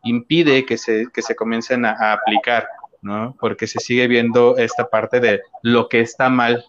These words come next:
lo que no se debe hacer y lo que no está permitido para una mujer.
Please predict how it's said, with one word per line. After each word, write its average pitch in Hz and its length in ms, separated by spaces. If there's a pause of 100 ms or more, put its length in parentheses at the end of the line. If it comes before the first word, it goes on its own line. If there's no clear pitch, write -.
(100)
lo 110 160
que 113 140
no 123 180
se 127 140
debe 117 220
hacer 113 360
y 117 80
lo 104 200
que 101 220 (240)
no 120 80
está 120 260
permitido 107 560
para 98 200
una 95 200
mujer. 92 280